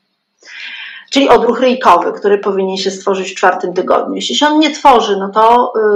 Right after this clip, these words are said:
y, niestety ten nikapek, e, czy słomka, mm, też niekoniecznie, e, może w tym pomóc, i jeśli taki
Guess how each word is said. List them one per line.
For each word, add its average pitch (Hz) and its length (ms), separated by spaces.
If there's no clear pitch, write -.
y, 208 40
niestety 220 460
ten 208 220
nikapek, 208 640
e, 208 220
czy 226 120
słomka, 214 1040
mm, 202 1000
też 339 320
niekoniecznie, 214 880
e, 208 840
może 202 600
w - 80
tym 196 200
pomóc, 208 520
i 220 120
jeśli 214 400
taki 214 440